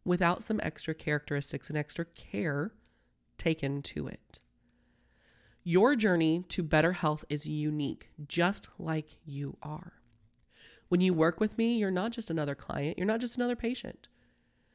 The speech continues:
You're someone that I get to know personally. And what's interesting is I know your kids' names usually,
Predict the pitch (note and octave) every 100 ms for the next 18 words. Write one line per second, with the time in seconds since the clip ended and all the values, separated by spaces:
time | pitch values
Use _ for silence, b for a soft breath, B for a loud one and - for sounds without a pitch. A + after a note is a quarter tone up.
0 | _ - F#3+ - G3+ G#3+ B3+ - D3+ F3
1 | G#3+ G#3 F#3 E3 - D#3 D#3 D3 C#3 -
2 | C#3+ C#3+ B B B B F#3+ - E3+ F3
3 | - D#3 D3+ D3 D3 C#3 C#3 - F#3+ G3
4 | F#3 F3+ F3+ F3 E3+ E3+ D#3